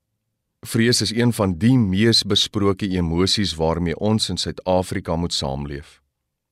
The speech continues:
Tog is dit nie wat God vir ons wil hê nie. Inteendeel, dit is juis die teenoorgestelde wat Jesus vir ons kom bewerkstellig het met sy offer aan die kruis. God bedoel juis dat ons moet vrede hê.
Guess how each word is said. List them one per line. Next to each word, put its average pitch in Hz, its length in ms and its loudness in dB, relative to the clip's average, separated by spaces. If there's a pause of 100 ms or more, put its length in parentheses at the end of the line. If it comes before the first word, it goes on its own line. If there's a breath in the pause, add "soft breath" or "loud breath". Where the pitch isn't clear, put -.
(240)
Tog 139 200 2
is 131 140 2
dit 113 160 2
nie 101 340 4
wat - 180 -6
God 92 220 -4
vir - 120 -6
ons 80 200 -4
wil 80 140 -6
hê 76 180 -4
nie. 71 220 -12 (380)
Inteendeel, 95 760 -4 (360)
dit 110 160 0
is 107 120 -2
juis 92 260 0
die 98 180 -8
teenoorgestelde 113 920 0
wat 82 200 -2
Jesus 104 360 -2
vir 87 140 -6
ons 85 200 -4
kom 87 160 -6
bewerkstellig 87 840 -2
het 76 300 -10
met 113 160 -2
sy 110 180 0
offer 92 460 -2
aan 92 160 -2
die 85 100 -8
kruis. 71 540 -10 (760)
God 120 340 0
bedoel 98 300 -2
juis 87 480 2
dat 85 220 -2
ons 98 280 -2
moet 98 180 -4
vrede 113 440 -2
hê. 76 240 -6